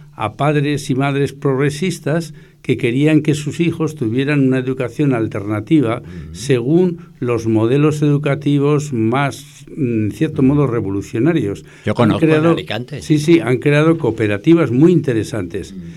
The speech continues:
Speaker 1: Pero, ¿cuál sería el peligro de estas cooperativas? Podría ser el peligro de que, al final, a pesar de tener unos intereses muy progresistas y muy avanzados,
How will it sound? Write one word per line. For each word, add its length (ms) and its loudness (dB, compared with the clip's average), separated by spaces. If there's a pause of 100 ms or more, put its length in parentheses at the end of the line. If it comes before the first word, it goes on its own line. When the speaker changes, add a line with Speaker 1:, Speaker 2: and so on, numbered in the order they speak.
(220)
Speaker 1:
Pero, 340 0 (340)
¿cuál 200 4
sería 480 -2 (240)
el 360 4 (140)
peligro 720 2
de 320 0
estas 320 -6
cooperativas? 880 -2 (680)
Podría 380 0
ser 180 0
el 140 0
peligro 540 2 (320)
de 240 -2
que, 260 -2
al 180 -4
final, 520 -4 (480)
a 160 -8
pesar 400 -2
de 160 -2
tener 360 -2
unos 440 -2
intereses 720 -4
muy 240 -2
progresistas 800 -4
y 40 -4
muy 200 0
avanzados, 720 -2